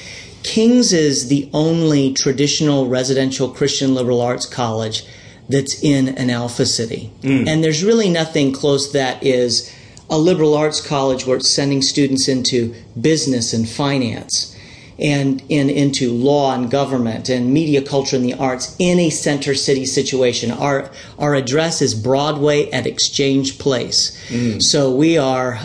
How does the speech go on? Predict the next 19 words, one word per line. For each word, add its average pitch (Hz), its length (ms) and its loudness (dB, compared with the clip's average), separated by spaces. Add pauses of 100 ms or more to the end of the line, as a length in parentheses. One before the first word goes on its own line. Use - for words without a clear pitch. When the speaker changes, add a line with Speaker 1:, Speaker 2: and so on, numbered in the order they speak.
Speaker 1:
uh, 127 240 -4
in 135 120 4
the 135 60 4
heart 165 300 0
of 139 360 -2
the 139 80 -2
financial 139 540 -2
district, 156 600 -2 (320)
right 151 160 2
across 156 360 -2
the 151 60 -2
street 160 280 -2
from 131 140 -2
Trinity 143 380 0
Church 143 340 -2
on 127 180 -2
Wall 131 200 0
Street. 151 500 -2
Speaker 2:
Mm. 104 340 -10